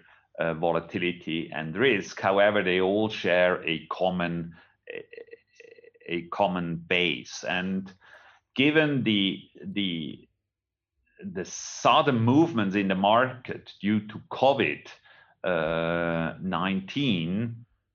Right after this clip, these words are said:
we saw the volatility, the risk basically shooting up. And typically what you do then is you reduce your exposure in order to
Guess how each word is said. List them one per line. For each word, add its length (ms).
we 240
saw 600
the 140
volatility, 720
the 140
risk 680
basically 640
shooting 680
up. 240
And 280
typically 500
what 300
you 120
do 440
then 680
is 400
you 160
reduce 600
your 240
exposure 680
in 160
order 340
to 120